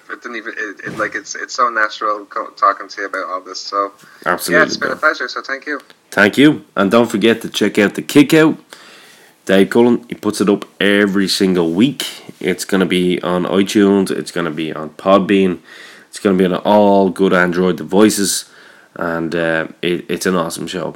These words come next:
Speaker 2: You're always gonna get the best of, uh, wrestling news, knowledge, and, uh, reviews on that show. So always check it out.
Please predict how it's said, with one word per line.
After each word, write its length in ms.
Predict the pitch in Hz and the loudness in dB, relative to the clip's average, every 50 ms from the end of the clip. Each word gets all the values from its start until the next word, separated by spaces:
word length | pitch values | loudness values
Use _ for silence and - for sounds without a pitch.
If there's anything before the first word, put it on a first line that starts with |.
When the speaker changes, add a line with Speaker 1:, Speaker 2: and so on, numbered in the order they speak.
| - - | -12 -12
Speaker 2:
You're 240 | - 82 92 92 87 | -6 -2 0 2 2
always 220 | 85 85 85 82 - | 2 0 -2 -4 -4
gonna 220 | - 92 90 87 | -2 -2 -2 -2
get 160 | 80 90 78 | -2 -4 -4
the 80 | 71 78 | -4 -6
best 420 | 78 - 82 73 - - - - | -6 -6 -6 -6 -8 -10 -10 -10
of, 260 | - - 82 78 - | -10 -10 -10 -10 -8
uh, 300 | 76 76 80 80 78 78 80 - | -10 -10 -8 -8 -10 -12 -10 -6
wrestling 500 | - 87 87 - - 90 87 85 82 85 | -4 -4 -4 -4 -4 -4 -4 -4 -2 -2
news, 420 | 90 92 92 92 92 87 76 - - _ - | 0 0 2 0 0 -2 -4 -8 -14 _ -12
knowledge, 440 | 85 82 82 82 82 85 82 78 - | -8 -6 -4 -4 -4 -4 -6 -8 -10
and, 400 | - - 82 80 80 82 80 76 | -8 -8 -6 -6 -6 -6 -6 -6
uh, 200 | 78 76 71 60 | -4 -4 -4 -6
reviews 580 | - 82 85 82 80 82 82 82 82 78 - - - - | -6 -6 -6 -4 -4 -4 -2 -2 -4 -6 -8 -12 -12 -12
on 200 | - 82 85 80 | -10 -8 -8 -6
that 160 | 80 80 78 | -8 -8 -8
show. 240 | - - 80 78 78 - | -8 -10 -10 -10 -12 -14
So 300 | - - - - - - _ _ _ _ - - - - - - - - - _ - | -14 -12 -12 -12 -14 -16 _ _ _ _ -20 -20 -20 -20 -20 -20 -20 -20 -20 _ -6
always 260 | - 90 90 87 - | -4 -2 -2 -2 -2
check 180 | - - - - | -4 -6 -6 -6
it 120 | - - | -8 -8
out. 100 | - - | -8 -10